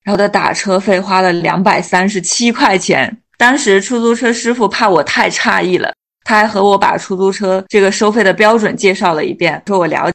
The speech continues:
解了，刚刚在车上的时候就有看到了。我说：“这个表怎么跳得这么的快？”我后边自己已经了解过了，对，他就是这么收费的。所以第一个感觉，这个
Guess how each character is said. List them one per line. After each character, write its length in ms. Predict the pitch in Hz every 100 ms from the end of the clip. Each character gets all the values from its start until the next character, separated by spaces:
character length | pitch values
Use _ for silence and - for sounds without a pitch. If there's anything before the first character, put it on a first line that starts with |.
| 165
解 120 | 180
了， 140 | 98
刚 160 | 151 180
刚 140 | 185
在 140 | 190 185
车 200 | - 196
上 180 | 214 180
的 80 |
时 120 | 170 175
候 120 | 175
就 120 | 190
有 100 | 165
看 280 | - - 185
到 180 | 175 160
了。 80 |
我 60 | 147
说 120 | 185
：“这 80 | 185
个 60 | 240
表 240 | 196 165
怎 120 | 175 160
么 80 |
跳 240 | 170 - 208
得 100 | 175
这 160 | 285
么 60 | 330
的 140 | 151
快？” 360 | 151 - 175 - _ _
我 80 | 180
后 140 | 220
边 160 | 202 208
自 140 | 220
己 120 | 180 170
已 60 |
经 120 | 156
了 200 | 185 147
解 140 | 180 170
过 200 | 170 165
了， 100 | 165
对， 200 | - 170
他 160 | 170 180
就 80 |
是 100 | 190
这 120 | 175 190
么 100 | 180
收 240 | 180 175
费 220 | 175 185
的。 180 | - - _
所 140 | 180
以 60 | 180
第 80 |
一 40 | 180
个 100 | 185
感 180 | 160 165
觉， 160 | - - _ _ _ _
这 120 | 180
个 280 | 170 151